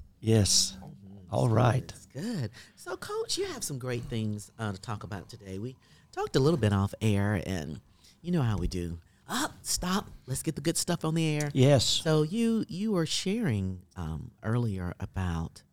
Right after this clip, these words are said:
Speaker 2: a dream you had.
Speaker 1: Yes.
Speaker 2: Do you wanna kick it off with the dream, or how do you wanna do it?
Speaker 1: Um, yes, I, I think so.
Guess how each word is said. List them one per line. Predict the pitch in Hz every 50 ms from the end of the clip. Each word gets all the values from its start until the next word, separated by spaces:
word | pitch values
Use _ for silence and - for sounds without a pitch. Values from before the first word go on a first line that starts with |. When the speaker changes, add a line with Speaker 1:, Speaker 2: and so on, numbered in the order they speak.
| _ _ _ _ _ -
Speaker 2:
a | - 190
dream | - 240 285 320 262
you | 135 92
had. | 87 87 - - - - _ _
Speaker 1:
Yes. | - 143 151 135 95 - - - - - - - _ -
Speaker 2:
Do | -
you | 214 247
wanna | 320 302 262
kick | - - 233 -
it | 196
off | 190 208 214 -
with | 226 -
the | -
dream, | - - 220 220 226 254 262 247 156
or | 123
how | 139 147
do | 139 135
you | 135 127
wanna | 120 113 110
do | 92 98
it? | 92 -
Speaker 1:
Um, | 139 135 123 120 113 107 92 104 131 - - _ _ _ _ _ _ _ _ _ _ - - - -
yes, | - 196 185 110 101 - - -
I, | - 123 127 - - -
I | - - 139 127
think | - - 165 165 -
so. | - 156 143 104 104